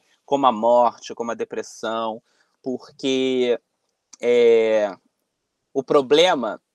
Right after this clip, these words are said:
dos finais felizes é prometer um mundo que é impossível, né? Então, é, a fantasia, na verdade, ela também tem que ter tristeza.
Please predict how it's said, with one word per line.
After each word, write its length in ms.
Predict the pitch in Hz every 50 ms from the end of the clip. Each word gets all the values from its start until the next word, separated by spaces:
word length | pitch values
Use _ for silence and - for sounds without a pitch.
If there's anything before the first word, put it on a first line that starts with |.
| _ _ _ _ _ _ _ _ _ _ _ _ _
dos 240 | - 117 131 - -
finais 340 | - 143 127 123 123 120
felizes 920 | - - 135 117 113 113 127 151 156 156 131 107 107 101 98 98 - - -
é 120 | - 123 120
prometer 480 | - 147 143 143 135 131 - - 147
um 160 | 147 143 131
mundo 520 | 131 139 143 151 156 151 143 151 151 151 _ _ _ _ _ _ _ _ _ _ _ _
que 360 | _ - - 156 156 151 156
é 80 | 147 147
impossível, 880 | 147 147 - 165 165 - - - 147 135 131 123 120 120 110 104 104 - _ _ _ _ _ _ _ _ _ _ _ _ -
né? 320 | 113 120 123 131 131 - _ _ _ _ _
Então, 800 | - 117 117 117 _ - 135 127 131 135 135 135 135 135 - - _
é, 340 | - 123 123 123 123 123 120 -
a 120 | 131 139
fantasia, 760 | 139 - 175 156 156 - 151 143 131 120 127 151 180 185 175 160
na 100 | 151 147
verdade, 540 | 143 143 131 143 131 139 143 160 165 175
ela 120 | 170 165 160
também 380 | - 170 160 147 143 160 185
tem 160 | 190 - 160 156
que 80 | -
ter 180 | - - 151 - -
tristeza. 680 | 156 147 - - - - 127 110 110 101 - 101 -